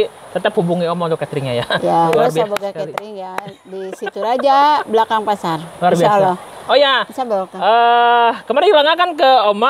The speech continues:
Speaker 1: waktu kan kita, eh, jadinya mas Oma, cuman Oma ternyata ke Cirebon.
Speaker 2: Ya.
Speaker 1: Kita Langa, mohon maaf Oma nggak cek, eh, lo-, cek,
Speaker 2: <laughs>
Speaker 1: nggak apa namanya, nggak kero-, eh, nggak, eh,
Speaker 2: Telepon,
Speaker 1: konfirmasi
Speaker 2: eh.
Speaker 1: lagi.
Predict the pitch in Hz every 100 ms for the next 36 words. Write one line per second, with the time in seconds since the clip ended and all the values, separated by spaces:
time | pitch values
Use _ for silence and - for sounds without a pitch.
0 | 254 214 220 254 226 208 240 160 185 185
1 | - - 165 185 226 233 180 180 214 220
2 | 185 214 208 190 202 185 170 147 135 151
3 | 285 339 185 170 170 196 175 160 180 175
4 | 165 190 147 165 170 170 165 170 180 156
5 | 151 147 147 - 170 - - 160 156 156
6 | - - - 170 226 370 - 311 175 180
7 | 196 233 277 277 214 208 190 214 208 -
8 | 190 196 190 190 190 190 - - 185 190
9 | 190 190 202 196 202 196 208 185 185 226